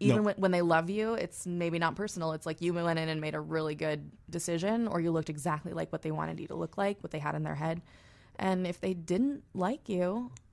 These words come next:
Speaker 1: I mean, a couple things could have happened. Maybe you weren't prepared. That is on you.
Speaker 2: Mm-hmm.
Speaker 1: If you were and they still didn't like your choice, that's not a job
Speaker 2: Yeah.
Speaker 1: for you.
Speaker 2: Or you could have looked like his ex-girlfriend, the guy,
Speaker 1: Right,
Speaker 2: you know, or
Speaker 1: like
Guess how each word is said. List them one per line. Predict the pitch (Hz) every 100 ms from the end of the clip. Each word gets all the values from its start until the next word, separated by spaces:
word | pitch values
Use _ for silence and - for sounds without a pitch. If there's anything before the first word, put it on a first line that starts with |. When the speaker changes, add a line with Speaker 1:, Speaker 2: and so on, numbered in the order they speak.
| - - -
Speaker 1:
I | 185
mean, | 175 175 175 - - -
a |
couple | - 170 170
things | 165 165
could | 160
have | 160
happened. | 156 170 170
Maybe | 156 156
you | 160
weren't | 156 147
prepared. | - 151 151 156
That | 165 175
is | 170
on | - -
you. | - 185 - -
Speaker 2:
Mm-hmm. | 143
Speaker 1:
If | 165 196
you | 262
were | 311 226
and | 185
they | 180
still | - 185
didn't | 170
like | 165 160
your | 190
choice, | 262 202 180 - - - - - - - - -
that's | 180 185
not | 175
a |
job | 175 180
Speaker 2:
Yeah. | 92
Speaker 1:
for | 80
you. | - 190 - -
Speaker 2:
Or | 139 156
you | 147
could | 135
have | 120
looked | 113 113
like | 104 98 -
his | 113 104
ex-girlfriend, | 90 - 95 92 - 71 67
the | 82
guy, | 294
Speaker 1:
Right, | 320
Speaker 2:
you |
know, | 127
or | 147
Speaker 1:
like | -